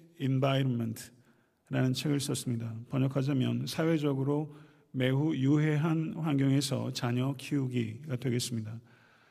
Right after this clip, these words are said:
아, 거기에서 이 제임스 가바리노 교수는 어린아이들을 광산의 카나리아에 비유했습니다.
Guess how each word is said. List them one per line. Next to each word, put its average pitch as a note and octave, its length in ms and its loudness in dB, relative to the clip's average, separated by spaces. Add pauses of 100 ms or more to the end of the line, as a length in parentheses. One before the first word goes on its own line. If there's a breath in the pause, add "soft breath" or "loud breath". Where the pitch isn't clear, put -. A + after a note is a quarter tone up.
(240 soft breath)
아, C#3+ 100 0
거기에서 D3 540 4
이 C#3+ 460 2
제임스 D3 440 2
가바리노 C#3 760 2
교수는 B2+ 760 0 (560 soft breath)
어린아이들을 C#3 840 2
광산의 C#3+ 920 0
카나리아에 C3+ 920 -2
비유했습니다. B2 640 -2